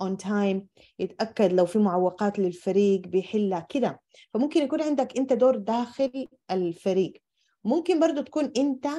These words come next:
زول اسمه product owner، ده الزول اللي بيجيب الرؤية من أصحاب المصلحة يجيبها للفريق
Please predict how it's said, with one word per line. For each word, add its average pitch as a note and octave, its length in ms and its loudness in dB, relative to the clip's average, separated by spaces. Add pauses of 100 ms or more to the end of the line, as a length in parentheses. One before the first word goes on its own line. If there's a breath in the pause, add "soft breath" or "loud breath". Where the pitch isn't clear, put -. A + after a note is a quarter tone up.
(160)
زول A3+ 540 2
اسمه A#3+ 480 -2
product G#3 420 -4 (120)
owner، G3+ 340 0 (360)
ده A3 80 4
الزول C4 440 6
اللي A#3 160 4
بيجيب G#3+ 300 0
الرؤية A#3 460 0
من G#3+ 140 0
أصحاب G3+ 340 -6
المصلحة A#3+ 500 -4
يجيبها A3+ 300 0
للفريق F3+ 540 0